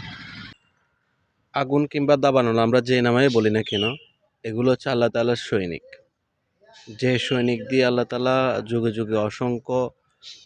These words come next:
মানে, স্বৈরা শাসক বা খোদাদ্রোহীকে শাস্তি দিয়েছেন।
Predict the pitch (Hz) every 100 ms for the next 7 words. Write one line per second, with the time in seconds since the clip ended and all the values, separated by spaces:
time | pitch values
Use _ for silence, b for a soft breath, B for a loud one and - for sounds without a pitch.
0 | _ 98 98 95 - 107 110 110 - 107
1 | - 110 101 - - - 101 98 90 85
2 | _ 117 110 104 - 110 104 120 - 92
3 | - 90 87 85 -